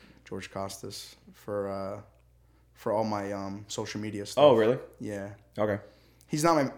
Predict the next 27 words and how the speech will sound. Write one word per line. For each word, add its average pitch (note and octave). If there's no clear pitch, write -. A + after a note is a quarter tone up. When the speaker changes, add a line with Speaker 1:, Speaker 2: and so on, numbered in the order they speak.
Speaker 1:
fight C#3+
manager, A2
but G#2
for G#2+
social A#2
media A#2
and A2+
Speaker 2:
What, G#2+
Speaker 1:
stuff -
Speaker 2:
kinda G2
Speaker 1:
like F#2+
Speaker 2:
like A#2
Speaker 1:
that, G2+
Speaker 2:
Mark G2
Speaker 1:
yeah. A#2
Speaker 2:
Brand G2+
kind G#2+
of? G#2
Speaker 1:
Yeah, B2+
I C#3
also D3+
have C#3
a A#2+
publicist A#2
as A2+
well. G#2
Speaker 2:
Okay. F#2+